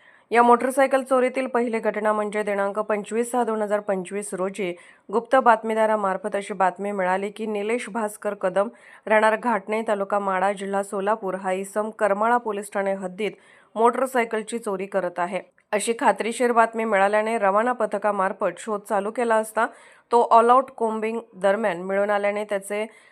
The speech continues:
त्यास त्याचे नाव व पत्ता विचारला असता, त्याने त्याचे नाव निलेश भास्कर कदम, वय सव्वीस वर्ष, राहणार घाटणे, तालुका माढा, जिल्हा सोलापूर असे असल्याचे सांगितले.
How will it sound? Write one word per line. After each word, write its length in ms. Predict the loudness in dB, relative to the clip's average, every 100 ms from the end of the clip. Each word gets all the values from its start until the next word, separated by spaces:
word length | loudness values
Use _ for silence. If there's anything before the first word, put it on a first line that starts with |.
| _ 2
त्यास 300 | 2 2 0
त्याचे 280 | 0 0
नाव 320 | 0 2 2 0
व 40 |
पत्ता 360 | 0 -2 0 -4
विचारला 460 | -2 -2 0 2
असता, 280 | 0 0 -2
त्याने 260 | -2 -4 -2
त्याचे 280 | -4 -4
नाव 200 | -2 -2
निलेश 400 | -2 -4 -4 -4 -6
भास्कर 400 | -6 -6 -6 -6
कदम, 340 | -4 -2 -2
वय 180 | -2 -6
सव्वीस 460 | -6 -8 -8 -8 -4
वर्ष, 340 | -2 -2 -2
राहणार 360 | -4 -2 -2 -2 0
घाटणे, 340 | -2 -2 -4
तालुका 340 | -2 -4 -2
माढा, 340 | -2 0 0 0 -2 -20 -20 -8 0
जिल्हा 240 | 4 4
सोलापूर 460 | 4 4 4 2 0
असे 240 | 0 0
असल्याचे 480 | -2 0 -6 -4 -6
सांगितले. 480 | -4 -4 -6 -6